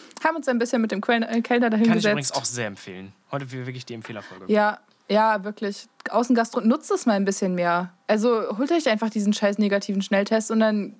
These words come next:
Speaker 1: setzt euch in die Außengastro, weil das ist, es ist so schön, <laughs> einfach mal wieder draußen zu sitzen und man kann draußen einfach richtig laut reden und Alkohol trinken. Und man kann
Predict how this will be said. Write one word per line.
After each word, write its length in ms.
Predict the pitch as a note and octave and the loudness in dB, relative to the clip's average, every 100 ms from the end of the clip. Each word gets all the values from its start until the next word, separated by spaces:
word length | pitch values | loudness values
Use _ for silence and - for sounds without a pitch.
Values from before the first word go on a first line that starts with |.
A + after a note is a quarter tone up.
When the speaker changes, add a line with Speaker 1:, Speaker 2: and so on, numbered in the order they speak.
| - | -4
Speaker 1:
setzt 200 | A#3 - | -2 0
euch 120 | E4 | 2
in 80 | A#3 | 2
die 100 | F#3+ | 4
Außengastro, 560 | - F#3+ G3 F3+ - F#3+ | 2 0 -2 -2 -2 0
weil 140 | G3+ | 2
das 120 | G3+ | 0
ist, 320 | G#3 - - - _ _ _ | -2 -2 -4 -10 _ _ _
es 160 | G3+ A#3 | 0 2
ist 160 | A3 | 2
so 160 | G#3 D#4 | 4 2
schön, 600 | - - C4+ D#4+ C#4+ C#4+ F#4+ | 0 0 2 4 2 2 0
<laughs> 120 | - | 0
einfach 260 | C4+ D#4 C#4 | 0 0 0
mal 100 | C#4 B3 | 0 0
wieder 180 | A#3+ | -2
draußen 400 | G#3+ F#3+ - F4+ | 0 0 0 -2
zu 120 | - G#3 | -8 -2
sitzen 340 | A3+ - B3 | -2 -2 0
und 200 | A3 A3+ - - - - - _ _ _ _ _ - | 2 2 -2 -18 -20 -20 -20 _ _ _ _ _ -2
man 140 | G#3+ | -2
kann 320 | G#3+ C#4+ D#4+ A#3 | 0 -2 -2 -4
draußen 460 | F#3+ A3+ E4 D4+ | 0 0 0 -4
einfach 340 | A#3 G#3 A3 - | -2 0 -2 -2
richtig 340 | C4 - - | -4 -8 -2
laut 360 | G3+ A3 A3+ G#3 | 2 2 0 0
reden 440 | G3 A#3+ E3 F3 - _ - | 0 2 -2 -6 -12 _ -2
und 200 | B3 - | 0 2
Alkohol 420 | G#3+ A#3 G3+ E3 | 0 0 0 0
trinken. 460 | - E3 - - F#3 - - _ _ - | -2 -4 -4 -6 -8 -12 -20 _ _ -2
Und 140 | A#3 | 0
man 120 | A3+ A3 | 0 -2
kann 380 | - C4+ E4 | -2 -4 -6